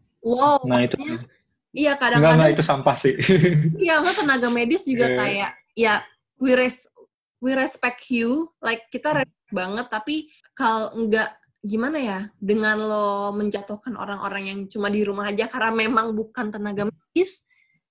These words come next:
Speaker 2: Betul.
Speaker 1: ada salty, salty yang nggak penting sih menurut gue sih. Aneh banget.
Speaker 2: I-,
Speaker 1: Jadi,
Speaker 2: iya,
Speaker 1: iya, bener
Speaker 2: bukan
Speaker 1: sih. Mutual respect sih untuk semua orang gitu.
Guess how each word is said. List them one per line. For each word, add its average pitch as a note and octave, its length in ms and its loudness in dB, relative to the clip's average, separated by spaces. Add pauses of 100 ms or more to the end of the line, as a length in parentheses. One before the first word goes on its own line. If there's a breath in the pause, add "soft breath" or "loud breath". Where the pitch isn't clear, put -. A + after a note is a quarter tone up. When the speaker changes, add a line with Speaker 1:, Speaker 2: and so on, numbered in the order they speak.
(180)
Speaker 2:
Betul. B2 680 2
Speaker 1:
ada B3 240 -8
salty, A3+ 480 -6
salty A3 460 -6
yang G#3 120 0
nggak F3+ 140 -6
penting G3+ 320 -6
sih F#3 160 -10
menurut F3 220 -12
gue - 200 -20
sih. - 140 -20 (500)
Aneh F#3 240 -6
banget. F3 300 -10 (140)
Speaker 2:
I-, C3 100 2
Speaker 1:
Jadi, B3 80 2
Speaker 2:
iya, D#4 160 0
Speaker 1:
iya, C4+ 200 0 (260)
bener D4+ 260 4
Speaker 2:
bukan F4 80 2
Speaker 1:
sih. D4 140 -8 (440)
Mutual D4+ 480 2
respect D#4+ 420 -2
sih A#3+ 200 -4
untuk B3 180 -4
semua A3 380 -6
orang G#3 260 -8
gitu. E3+ 240 -18